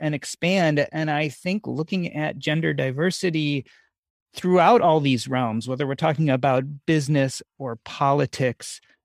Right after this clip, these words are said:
or even just human rights, is one of the pathways forward. I wanted to end this episode the way I end every episode by asking you what is up next in your life and where can people find you if they want to learn more. Ruth, let's start with you. What is going on with you? And if people want to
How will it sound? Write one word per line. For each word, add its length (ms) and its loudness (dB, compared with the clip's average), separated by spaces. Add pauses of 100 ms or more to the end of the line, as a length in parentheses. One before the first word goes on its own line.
(180)
or 120 -4
even 340 0
just 280 -2
human 320 2
rights, 640 0 (120)
is 220 -2
one 260 2
of 140 0
the 100 0
pathways 800 -2
forward. 580 -2 (580)
I 60 0
wanted 240 6
to 60 6
end 120 6
this 140 2
episode 340 0
the 80 0
way 240 4
I 40 2
end 120 0
every 260 0
episode 400 -2
by 120 0 (100)
asking 540 -2
you 200 0
what 220 0
is 140 0
up 100 -2
next 320 -4
in 80 -6
your 140 -2
life 340 0
and 260 0
where 300 4
can 240 2
people 280 -4
find 340 -4
you 60 -2
if 80 -10
they 100 -2
want 200 0
to 60 -2
learn 240 -2
more. 240 -2
Ruth, 240 -2
let's 200 2
start 200 2
with 160 -2
you. 160 2
What 360 0
is 160 -4
going 260 -2
on 160 -4
with 160 -8
you? 180 0
And 220 -4
if 120 -8
people 300 -4
want 200 0
to 80 -6